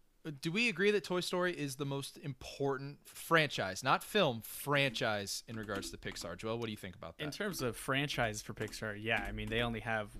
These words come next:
Speaker 2: what, uh, Toy Story, Cars, <laughs> uh, and Incredibles. Or,
Speaker 1: Yeah.
Speaker 2: and, and Finding, well, Finding Nemo now,
Speaker 1: Well,
Speaker 2: actually,
Speaker 1: for,
Speaker 2: too. I
Speaker 1: and
Speaker 2: forgot
Speaker 1: Monst-,
Speaker 2: Find-
Speaker 1: and, well, Monsters, Inc,
Speaker 2: Oh, and
Speaker 1: too.
Speaker 2: Monsters, Inc. Yeah, I forgot.
Speaker 1: Yeah.
Speaker 2: They did Monsters University. Um, but no, absolutely. Toy Story,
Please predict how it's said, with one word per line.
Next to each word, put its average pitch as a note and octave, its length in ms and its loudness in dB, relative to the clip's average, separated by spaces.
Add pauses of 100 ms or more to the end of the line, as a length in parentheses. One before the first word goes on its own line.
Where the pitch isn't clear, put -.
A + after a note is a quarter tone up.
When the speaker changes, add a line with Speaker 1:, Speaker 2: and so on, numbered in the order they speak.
(140)
Speaker 2:
what, G#2 300 -4 (260)
uh, G#2 140 -4 (540)
Toy A2+ 200 -2
Story, A#2+ 460 2
Cars, A2 760 0 (220)
<laughs> - 220 -20
uh, G#2 680 2
and A2 160 -2
Incredibles. G#2 600 0 (260)
Or, D#3 140 8
Speaker 1:
Yeah. A3 80 10
Speaker 2:
and, D3+ 160 4
and D#3+ 120 4
Finding, F3+ 380 8
well, D3+ 80 6
Finding E3 300 2
Nemo E3+ 180 0
now, G#2+ 160 0
Speaker 1:
Well, G#2+ 80 -2
Speaker 2:
actually, D#3+ 240 2
Speaker 1:
for, - 80 4
Speaker 2:
too. D3+ 60 2
I - 20 2 (140)
Speaker 1:
and F3 60 10
Speaker 2:
forgot F#3 120 6
Speaker 1:
Monst-, F#3 220 6
Speaker 2:
Find- A2+ 140 -8
Speaker 1:
and, C#3+ 180 2
well, C3+ 140 0
Monsters, A2+ 400 -4
Inc, D3 60 6
Speaker 2:
Oh, G3+ 100 6
and G3 100 6
Speaker 1:
too. D3 60 4
Speaker 2:
Monsters, C#3+ 360 2
Inc. A3+ 180 -4
Yeah, B3+ 160 -8
I B2 100 -6
forgot. C#3 260 -6
Speaker 1:
Yeah. A#3+ 100 -6
Speaker 2:
They C3 80 -10
did D3 180 -6
Monsters D3 300 -8
University. D3 520 -8 (340)
Um, C#3+ 240 4
but D#3+ 100 2
no, F3+ 120 0
absolutely. B2+ 800 -6
Toy D#3 180 -4
Story, C#3+ 500 0